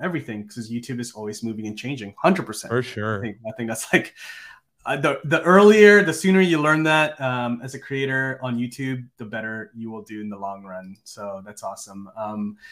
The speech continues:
Speaker 1: Aniket says, "I think right now, best way to go forward is to have the right packaging, the idea, title, and thumbnail. Sometimes situations help these channels, like recession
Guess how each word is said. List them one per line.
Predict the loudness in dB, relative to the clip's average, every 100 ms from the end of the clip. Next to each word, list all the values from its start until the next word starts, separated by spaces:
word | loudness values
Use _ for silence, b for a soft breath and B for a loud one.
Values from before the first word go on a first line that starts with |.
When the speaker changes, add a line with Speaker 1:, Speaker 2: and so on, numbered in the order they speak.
| B B 4
Speaker 1:
Aniket | 4 4 2
says, | 2 2
"I |
think | 0 2
right | 2 4
now, | 4
best | 4 2 2
way | 0
to | 0
go | -4
forward | 0 4 6 6 4 2
is | 0 0
to | -2
have | -2 -2 -2
the | -6
right | -6 -6
packaging, | -2 -2 -2 -6 -4 -4
the | -6
idea, | -10 -8 -10
title, | -8 -10 -6 -6
and | -8 -2
thumbnail. | 0 0 -2 -2
Sometimes | -4 -6 -6 -8
situations | -10 -8 -8 -8 -12 -8
help | -8 -6
these | -6 -6
channels, | -4 -4 -4 -6
like | -12 -14
recession | -10 -4 -2 -2 -2 -6 -6